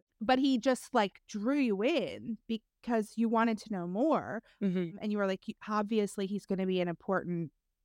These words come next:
Speaker 1: he's gonna have an important part to play, and I'm so interested to see what that is."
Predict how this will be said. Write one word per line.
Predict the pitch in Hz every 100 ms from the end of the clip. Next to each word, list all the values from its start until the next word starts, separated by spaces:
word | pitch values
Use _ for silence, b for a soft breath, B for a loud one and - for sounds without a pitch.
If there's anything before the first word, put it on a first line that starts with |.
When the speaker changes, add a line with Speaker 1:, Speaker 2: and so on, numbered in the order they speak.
| -
Speaker 1:
he's | 220
gonna | - 208
have | 196 185
an | 175
important | 170 208 - -
part | - 262 370 -
to | 202
play, | 196 175 151 170 180 B B
and | 196
I'm | 185 185
so | - 214 202 190 180
interested | 196 190 190 - 180 -
to | 175
see | 190 185
what | 175
that | 170 -
is." | 233 196 - 185 -